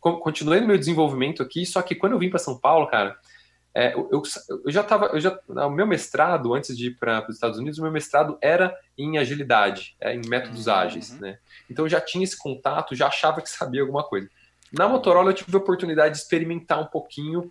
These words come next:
Speaker 1: é, de uma aplicação bem, bem inicial ali, mas
Speaker 2: Uhum.
Speaker 1: só quando eu fui pra São Paulo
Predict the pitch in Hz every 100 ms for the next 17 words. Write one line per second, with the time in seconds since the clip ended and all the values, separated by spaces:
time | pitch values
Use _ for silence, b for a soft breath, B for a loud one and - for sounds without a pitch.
0 | _ - 123 120 120 131 147 147 156 147
1 | - 156 165 165 120 151 226 247 202 -
2 | 139 160 214 202 185 - 143 110 104 101
3 | 92 - _ b b - 120 - - 170
4 | - 180 175 160 160 160 160 151 131 131
5 | 131